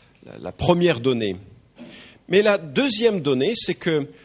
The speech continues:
Dieu invite tous les hommes qui se savent injustes à placer leur confiance en Dieu. Pourquoi ? Parce que Dieu nous aime et qu'il a pourvu à un moyen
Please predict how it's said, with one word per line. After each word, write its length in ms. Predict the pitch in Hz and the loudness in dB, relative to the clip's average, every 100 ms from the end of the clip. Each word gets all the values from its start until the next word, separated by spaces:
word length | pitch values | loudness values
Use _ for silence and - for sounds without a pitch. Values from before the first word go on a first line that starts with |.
| _ - | _ -10
Dieu 240 | 120 247 | 2 4
invite 300 | 233 214 226 | 4 2 -4
tous 160 | - 233 | -8 -4
les 240 | 214 156 | -2 0
hommes 160 | 196 180 | 0 -2
qui 180 | - | -4
se 180 | 151 - | -2 0
savent 440 | - - 208 226 - | 0 0 0 -2 -6
injustes 500 | 147 135 123 170 - - | -4 -4 -4 -6 -6 -6
à 100 | 160 | -6
placer 720 | - - 226 233 214 - 220 | -6 -10 -4 -2 0 0 -2
leur 260 | 190 160 - | -4 -6 -8
confiance 760 | 175 156 - 147 156 151 - - | -8 -8 -8 -6 -4 -4 -4 -6
en 160 | 127 113 | -8 -6
Dieu. 380 | 95 98 90 85 - _ | -6 -6 -6 -8 -20 _
Pourquoi ? 460 | 170 143 117 85 - _ _ _ _ _ _ - | -8 -4 -6 -6 -14 _ _ _ _ _ _ -10
Parce 180 | 143 | -6
que 80 | - | -4
Dieu 280 | 139 113 170 | -4 -2 -2
nous 220 | 214 160 | -2 -2
aime 260 | 113 127 160 - | -2 -2 -6 -8
et 120 | 147 | -8
qu'il 200 | - 165 | -6 -6
a 60 | 160 | -6
pourvu 580 | - 220 190 165 226 - | -6 -8 -6 -6 -8 -8
à 120 | 151 | -6
un 120 | 143 | -2
moyen 640 | 127 131 160 175 127 139 | -2 -2 -2 -2 -4 -4